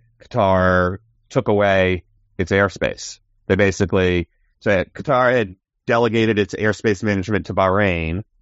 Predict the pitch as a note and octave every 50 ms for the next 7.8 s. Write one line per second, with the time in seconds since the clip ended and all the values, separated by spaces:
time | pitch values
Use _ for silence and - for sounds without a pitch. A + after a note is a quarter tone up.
0 | _ _ - - G#2+ G2 E2 F#2 E2 D#2+ - - - F2+ D#2+ - - D#2+ F2 -
1 | - _ _ _ _ _ _ - F#2 F#2 F#2+ F#2+ F#2+ F#2+ F#2 F#2 F#2 F2+ F#2 F#2
2 | F2+ E2+ F#2 - - - G#2 G#2 G#2+ A2 G#2+ G#2+ G#2 F#2+ A2 G#2+ G2 - G#2+ G#2
3 | F#2+ F#2+ F#2+ F#2+ G2 A2 A#2 A#2+ - - A3 A#3 A#3 A3 F#3+ E3 C#3 B2 A#2+ C3
4 | D#3+ G3+ - F#3 F3 D3 E3 D#3+ E3 E3 D#3+ D3 C3+ B2+ - E3+ D3+ C#3+ D3 B2+
5 | A2+ G#2 - - - - B2 A2 A2 A2 G#2+ G2+ G#2+ B2 B2 C3 C3+ B2+ B2 -
6 | B2 A#2+ A2+ G#2+ A2 G#2+ G#2 - - A2+ G#2 G2+ G2 F#2+ - G#2 G2 F#2+ F#2 F#2
7 | F2+ F2+ F2 E2+ E2 - - - G2+ F#2 F2 E2 D#2 D2 D2 -